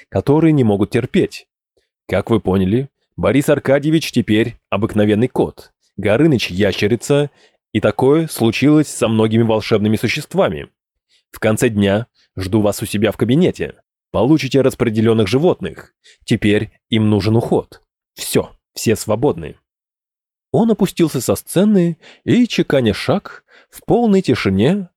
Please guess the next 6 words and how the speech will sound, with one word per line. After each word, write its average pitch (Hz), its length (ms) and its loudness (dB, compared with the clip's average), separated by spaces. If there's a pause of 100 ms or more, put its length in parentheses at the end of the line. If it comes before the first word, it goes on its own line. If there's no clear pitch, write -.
(160)
покинул 104 380 0
собрание. 127 680 -2 (540)
Вскоре 202 460 0
и - 160 -2
все 147 240 0
остальные 175 720 -2